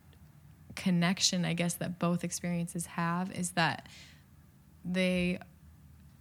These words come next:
especially right now in the midst of coronavirus and everything that's happening, people are struggling.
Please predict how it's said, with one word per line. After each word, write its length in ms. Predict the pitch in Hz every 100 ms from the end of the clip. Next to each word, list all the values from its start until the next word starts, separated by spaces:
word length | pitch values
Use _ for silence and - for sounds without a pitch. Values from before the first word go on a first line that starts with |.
| - -
especially 540 | 175 - 175 - 175
right 180 | 170 170
now 200 | 170 165
in 100 | 165
the 60 |
midst 260 | 165 165 -
of 100 | 170
coronavirus 600 | - 170 165 170 170 170
and 80 | 175
everything 260 | 175 180
that's 140 | 175 -
happening, 400 | 180 185 180 202
people 240 | - 202 190
are 80 |
struggling. 720 | 170 - - - 190 196 226